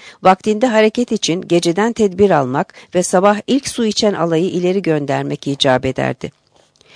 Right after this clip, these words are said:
Tümen komutanı süvarinin istediği erkencilik ve çeviklikten yoksun bulunuyordu.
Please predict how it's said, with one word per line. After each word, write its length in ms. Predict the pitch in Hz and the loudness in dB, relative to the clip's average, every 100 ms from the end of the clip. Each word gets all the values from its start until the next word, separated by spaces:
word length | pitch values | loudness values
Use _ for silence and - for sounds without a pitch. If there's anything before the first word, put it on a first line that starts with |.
| - _ | -20 _
Tümen 300 | - 196 240 | -2 2 2
komutanı 600 | 254 240 214 - 175 170 214 | 4 2 2 -2 -2 0 -4
süvarinin 640 | - 190 185 180 196 247 | -2 4 8 8 6 0
istediği 480 | 196 - 196 185 202 | -2 -2 0 2 2
erkencilik 760 | 175 175 - 185 185 208 226 160 | 4 2 2 0 0 -4 -4 -2
ve 100 | 160 | -2
çeviklikten 680 | - 156 151 - 131 - 202 | 0 -2 -2 -6 -8 -2 0
yoksun 500 | 208 190 - 196 160 | 2 0 0 -4 -2
bulunuyordu. 580 | 135 131 123 127 - | -4 -4 -4 -4 -6